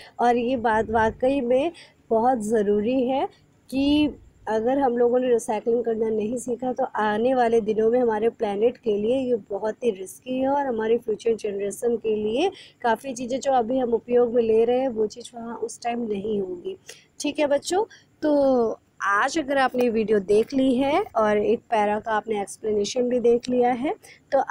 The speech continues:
आप अपने इस video के comment section में जाके अपना नाम लिख दो, ठीक है। और बच्चा आज का आपका homework है कि आपको इस पूरी जो ये आपकी poem है इसको sync करके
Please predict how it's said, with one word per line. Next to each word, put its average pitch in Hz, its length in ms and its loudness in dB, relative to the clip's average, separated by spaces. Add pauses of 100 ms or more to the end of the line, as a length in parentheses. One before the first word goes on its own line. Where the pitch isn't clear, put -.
आप 233 200 0
अपने 262 280 0
इस 254 200 -4
video 254 320 -4 (120)
के 339 160 0 (460)
comment 240 280 4
section 262 260 -2
में 262 60 0
जाके 247 240 0
अपना 240 180 0
नाम 226 280 2
लिख 233 140 2
दो, 294 240 0 (180)
ठीक - 180 -8
है। 440 80 0 (400)
और 220 340 2
बच्चा 220 420 -2
आज 220 300 0
का 302 180 -2
आपका 277 280 -4 (140)
homework 240 500 0
है 254 120 0
कि 285 180 -6 (100)
आपको 220 540 0
इस 294 320 -2 (120)
पूरी 269 460 2 (1700)
जो 247 460 4
ये 240 420 4
आपकी 214 400 -2
poem 226 480 4
है 254 280 0 (400)
इसको 285 600 2 (520)
sync 277 400 0
करके 269 480 0